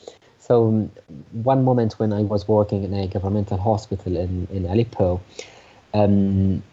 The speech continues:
and I was working as a resident neurosurgeon. So, um, I received,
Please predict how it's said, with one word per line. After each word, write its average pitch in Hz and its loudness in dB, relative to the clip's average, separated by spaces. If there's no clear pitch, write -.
and 107 4
I 107 2
was 101 4
working 98 2
as 92 -4
a 92 -6
resident 95 0
neurosurgeon. 95 0
So, 104 4
um, 98 2
I 123 2
received, 113 0